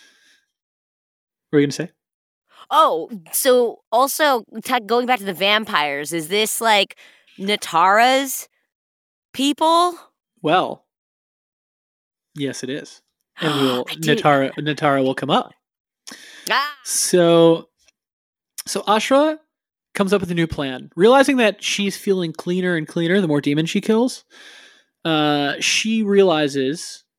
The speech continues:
Speaker 1: now, I don't know if she knew that this was an option before or what, but she decides she is going to kill enough demons in the
Speaker 2: To, like,
Speaker 1: Netherrealm.
Speaker 2: get out of hell card, right? Right?
Speaker 1: Exactly. Become so pure that she can't even exist in the Netherrealm, and we will become a, I believe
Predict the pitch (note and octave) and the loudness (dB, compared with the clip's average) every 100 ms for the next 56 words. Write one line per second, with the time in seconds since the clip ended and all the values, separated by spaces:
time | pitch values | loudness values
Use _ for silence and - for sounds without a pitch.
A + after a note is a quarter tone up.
0 | - G3 D#4 D#4 A3+ G3 - G3 F3 E3 | -6 2 4 6 6 4 2 -2 0 0
1 | C#3+ D#3+ D3+ C#3 C#3 C#3+ - C#3 C3 - | -2 -2 -4 -6 -6 -8 -6 -8 -8 -2
2 | C#3+ C3 C3 C3 B2+ - D3 C3+ - F3+ | 0 2 0 0 -4 0 0 0 -2 -2
3 | E3+ - D#3 C#3 C3+ - _ - _ - | -2 -2 0 0 -4 -14 _ -20 _ -6
4 | A#3 A#3 A3 A3 G3 E3+ - B3+ C4+ B3 | -2 0 0 -2 -4 -10 0 2 2 2
5 | A3 F3 E3+ E3+ D3 C3 C3+ - F3 F#3 | 0 -2 -6 -4 -4 -6 -12 -8 -6 -2
6 | E3+ D#3 C3 F#3 F3 F3 E3+ E3+ F3+ F#3 | 0 0 0 0 2 0 0 0 2 2
7 | E3+ E3 D#3 - - D3+ C#3+ C3 C3 D#3 | 2 -2 -6 -10 -4 -4 -4 -8 -6 -2
8 | E3 G3+ A3 D3 C3 C#3+ E3+ D3+ A#3+ C#3 | 2 2 0 -2 -8 -2 0 0 -2 -6
9 | A#2+ - - F#3+ E3+ - - B3+ D4 - | -10 -8 -4 -4 -4 -8 -2 0 0 -4
10 | B3+ C#4 B3 C#3 B2+ _ _ _ _ _ | -2 2 0 0 -8 _ _ _ _ _
11 | _ _ D#3+ F3 E3+ - - E3 - B3 | _ _ -2 0 0 -4 -8 -8 -2 -2
12 | A#3 G#3+ G3+ F#3+ D3 D3 F#3 B3 - G3 | -2 -4 -2 0 -2 -4 0 0 -2 -8
13 | F3 D#3+ D3+ D3+ C#3 C#3 C3+ C3+ C#3 D3+ | -8 -6 -4 -2 0 0 0 -2 -4 -2
14 | F3+ F3+ D#3+ F3 F#3 - G3 F3+ E3 D3+ | -2 -2 2 2 2 0 0 2 2 0
15 | D3+ D#3+ F3+ A3 A3 - | 0 2 2 2 0 -4